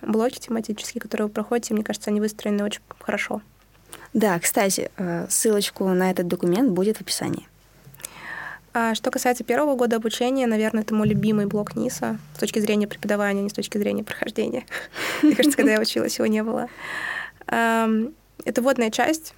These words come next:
Speaker 1: где, м, мы стараемся объяснить студентам, чем отличается научное знание от бытового знания,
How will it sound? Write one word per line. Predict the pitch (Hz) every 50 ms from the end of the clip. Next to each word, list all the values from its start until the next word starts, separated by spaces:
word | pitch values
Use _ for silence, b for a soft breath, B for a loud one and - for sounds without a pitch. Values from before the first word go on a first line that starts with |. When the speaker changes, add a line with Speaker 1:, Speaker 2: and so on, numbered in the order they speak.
| - -
Speaker 1:
где, | - 226 220 214 226 226 220 220 220 220 214
м, | 208 214 - - - 50 50 - - - 220
мы | 220
стараемся | 214 - 220 220 220 220 - 226
объяснить | 214 214 - - 220 214
студентам, | - - 214 220 233 247 262 - 220 208
чем | - - 226 220
отличается | 214 - 220 - - 226 220 220 214 208 214 - - 214
научное | 214 214 208 220 220 - - - 214
знание | 214 214 208 214 214 214
от | 208
бытового | 214 214 - 214 247 277 269
знания, | 254 - 233 220 226 220 214 214 214 220